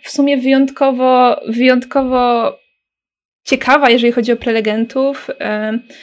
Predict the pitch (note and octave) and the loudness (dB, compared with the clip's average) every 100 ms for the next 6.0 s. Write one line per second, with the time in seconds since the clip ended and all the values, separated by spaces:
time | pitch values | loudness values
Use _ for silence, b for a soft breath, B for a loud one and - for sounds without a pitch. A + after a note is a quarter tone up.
0 | B A3 - A#3+ C4 C4 B3 - B3 A#3+ | B -4 -2 0 2 2 0 0 0 0
1 | B3+ B3+ C4 A3+ A3 A3 G#3+ A#3+ C4 - | -2 -4 -2 -2 -2 -6 -2 -2 -2 -2
2 | C4 B3+ B3 B3 A#3+ B3 A3 G#3+ G#3+ G#3+ | -2 0 0 0 -2 -2 -4 -2 -2 -4
3 | G#3+ A3 G#3+ G#3+ A3 A3+ A#3+ B3+ C4 C4 | -4 -6 -6 -2 -2 0 0 0 2 2
4 | E4 - B B B B B - - A3+ | 0 -2 B B B B B -8 0 2
5 | A3+ A#3 A#3 A3+ A#3+ B3+ C#4 D4 D4 | 2 0 0 -2 -2 0 0 0 -4